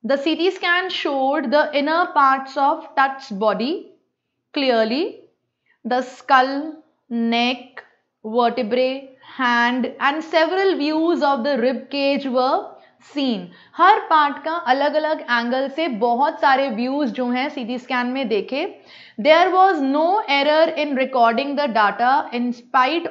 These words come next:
of the bad condition of the dead body। ये बहुत इंपॉर्टेंट है। डेड बॉडी को देखकर, उसकी कंडीशन को देखकर ऐसा लग नहीं रहा था कि एक प्रॉपर अच्छा ठीक सा सीटी स्कैन हो सकता है, but he was able to do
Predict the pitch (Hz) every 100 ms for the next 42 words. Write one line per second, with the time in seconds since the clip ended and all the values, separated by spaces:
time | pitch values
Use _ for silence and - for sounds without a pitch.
0 | 262 262 214 262 208 202 208 233 214 240
1 | 214 208 247 220 202 190 214 320 - -
2 | - - 190 233 196 202 196 226 262 233
3 | 226 233 233 208 196 202 208 277 392 -
4 | _ 214 269 302 247 269 254 285 277 294
5 | 294 320 359 - _ - 247 277 285 -
6 | 277 269 277 - 269 - 320 311 247 240
7 | 240 330 330 320 302 247 240 240 254 254
8 | 302 - - _ - 247 254 294 254 269
9 | 277 302 277 247 277 277 294 285 285 247
10 | 226 226 269 277 233 233 269 269 269 285
11 | 285 - 285 269 226 247 - 277 339 427
12 | - _ - 277 330 330 - 254 226 233
13 | 269 349 - - 208 269 269 294 294 311
14 | 311 262 262 277 277 311 440 - - -
15 | 202 247